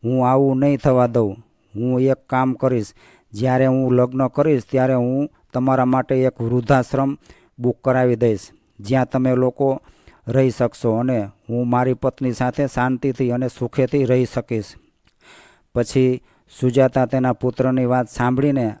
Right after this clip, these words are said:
આશ્ચર્યચકિત થઈ ગઈ અને તેણે આગળ સમજાવતા કહ્યું કે, "દીકરા, તું આવું કેમ બોલે છે?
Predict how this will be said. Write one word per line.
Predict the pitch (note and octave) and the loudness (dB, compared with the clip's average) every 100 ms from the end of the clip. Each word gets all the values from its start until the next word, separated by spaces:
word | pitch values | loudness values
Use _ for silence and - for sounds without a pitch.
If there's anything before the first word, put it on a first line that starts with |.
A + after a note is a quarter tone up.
| - | -4
આશ્ચર્યચકિત | B2 A#2+ - B2+ B2+ A2+ B2 - C#3+ | -4 -2 -2 -2 -2 -4 -6 -4 -4
થઈ | - A#2+ | -2 -4
ગઈ | G#2+ A2 G#2 - _ _ | -2 -4 -4 -10 _ _
અને | - A#2+ A#2 | -8 -4 -4
તેણે | - C3 C3 A2 - - - - | -2 -2 0 -2 -8 -20 -20 -8
આગળ | A#2 A#2+ B2+ | -4 -2 -2
સમજાવતા | A#2+ B2+ B2 B2+ B2+ B2+ | -2 -2 0 0 0 0
કહ્યું | A#2+ B2 B2 A#2+ | -2 0 0 0
કે, | - A2+ | -2 -2
"દીકરા, | A#2 B2 C#3 C3 - _ _ _ _ - | -2 -2 0 0 -4 _ _ _ _ -4
તું | B2+ B2 | 0 2
આવું | C3 C3+ - | 4 2 2
કેમ | D#3+ D3+ | 0 4
બોલે | C3+ C3+ A#2+ | 4 6 4
છે? | - A2 | 2 -2